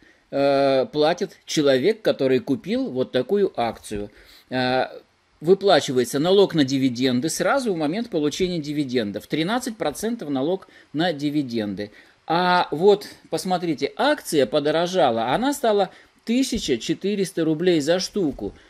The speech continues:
Но, э, вроде бы получился доход в четыреста рублей на акцию, но этот налог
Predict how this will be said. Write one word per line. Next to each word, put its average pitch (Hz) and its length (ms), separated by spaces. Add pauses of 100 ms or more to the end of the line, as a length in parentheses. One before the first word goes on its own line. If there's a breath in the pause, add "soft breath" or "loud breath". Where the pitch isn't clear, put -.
(180 soft breath)
Но, 156 400 (240 soft breath)
э, 127 1120
вроде 185 400
бы 151 180
получился 160 720
доход 160 440
в - 60
четыреста 165 680
рублей 151 600 (600 soft breath)
на 143 280
акцию, 131 580
но 143 300
этот 220 360
налог 226 440